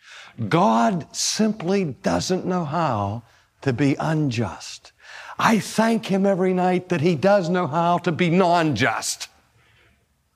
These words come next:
because mercy is non-justice, but it is not injustice.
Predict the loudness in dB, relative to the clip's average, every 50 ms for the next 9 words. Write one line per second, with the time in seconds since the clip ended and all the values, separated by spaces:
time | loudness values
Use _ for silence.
0 | _ _ _ _ _ _ _ _ _ _ _ _ -8 -6 -4 -2 -2 -2 0 0
1 | 0 2 2 2 0 0 -2 -4 -4 -4 -4 -4 -6 -6 -10 -12 -18 _ _ _
2 | _ _ _ _ _ _ _ _ _ _ _ 0 2 2 4 2 2 2 2 2
3 | 2 2 2 0 0 -2 -2 -4 -6 -6 -10 -14 -14 -14 -18 -16 -12 -12 -10 -10
4 | -12 -14 -20 _ _ _ _ _ _ _ _ _ _ _ _ _ _ _ _ _
5 | _ _ _ _ _ _ _ _ _ -8 -8 -6 -4 -4 -4 -2 -2 -2 -2 -2
6 | -2 -4 -6 -6 -8 -6 -6 -6 -6 -8 -10 -12 -14 -14 -14 -14 -14 -16 -16 -20